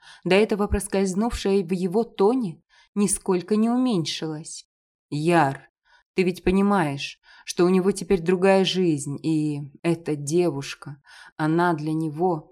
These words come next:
Мужчина в который раз замолчал, не договорив. Прежде не замечала в нем такое обилие чувства такта, поэтому решила напомнить об этом незамедлительно.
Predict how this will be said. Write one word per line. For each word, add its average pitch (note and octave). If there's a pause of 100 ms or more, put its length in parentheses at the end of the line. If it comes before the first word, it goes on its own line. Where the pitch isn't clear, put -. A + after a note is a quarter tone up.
(140)
Мужчина A3+
в -
который A#3+
раз A#3
замолчал, A3
не E3+
договорив. E3+
Прежде G3
не G3
замечала F#3
в F#3+
нем G3
такое F#3+
обилие F#3
чувства G3+
такта, E3 (500)
поэтому B3+
решила A3
напомнить G#3
об F3
этом A3+
незамедлительно. G#3